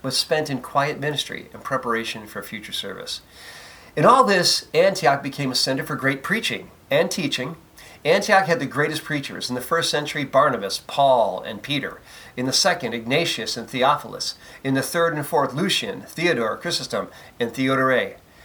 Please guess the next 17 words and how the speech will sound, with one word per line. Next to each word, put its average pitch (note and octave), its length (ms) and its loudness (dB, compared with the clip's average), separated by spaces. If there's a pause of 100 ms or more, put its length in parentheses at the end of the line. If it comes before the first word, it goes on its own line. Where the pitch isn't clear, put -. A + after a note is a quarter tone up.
(240)
Uh, G#2 160 -2
that's A#2 180 0
from G#2+ 200 -6
Hughes. G2+ 420 -8
But C3 160 -4
it C#3+ 80 2
also D#3+ 460 4
had A#2+ 240 -2
great C#3 340 -4
informal G3+ 400 0
preaching, - 440 -10 (340)
which C3+ 160 -6
is A#2+ 100 -6
often B2 420 2 (220)
the G2+ 120 0
best G#2 380 -2
kind. F#2+ 380 -4